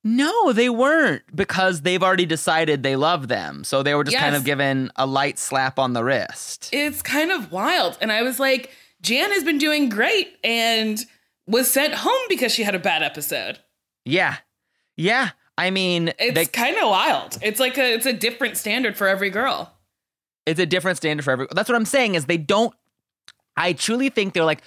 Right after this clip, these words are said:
Speaker 1: "We have the best talent possible and we just don't care who goes home when," because I think partially because they're like, "Now, no matter when you go home, you're part of the All-Stars machine."
Speaker 2: Yes.
Speaker 1: And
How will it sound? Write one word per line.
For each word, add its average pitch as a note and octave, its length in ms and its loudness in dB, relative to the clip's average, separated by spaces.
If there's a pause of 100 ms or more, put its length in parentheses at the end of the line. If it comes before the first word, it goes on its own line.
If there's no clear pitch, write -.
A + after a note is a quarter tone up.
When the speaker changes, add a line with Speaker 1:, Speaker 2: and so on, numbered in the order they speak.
(200)
Speaker 1:
"We E3 160 2
have F#3+ 180 0
the G3+ 60 0
best E3 320 -2
talent D#3 280 0
possible B2+ 500 0 (320)
and D#3 180 0
we F3+ 100 0
just D3+ 460 -2
don't E3 380 0
care D3 280 0
who C#3+ 200 0
goes C3+ 240 2
home C3+ 260 0
when," D#3+ 300 0
because C#3 360 0 (140)
I G3 240 0
think F#3 260 -4
partially F3+ 420 2
because C#3+ 360 0
they're C3+ 160 0
like, C3 260 0 (460)
"Now, E3 340 0
no A3+ 160 2
matter F#3 280 0
when D3+ 220 0
you D#3 60 0
go D#3 200 2
home, C#3+ 260 0
you're C#3 160 -2
part C#3 260 0
of D3+ 120 -2
the D3+ 100 2
All-Stars C3 500 2
machine." A#2 600 -4 (500)
Speaker 2:
Yes. C#3 100 0 (420)
Speaker 1:
And C3 160 -4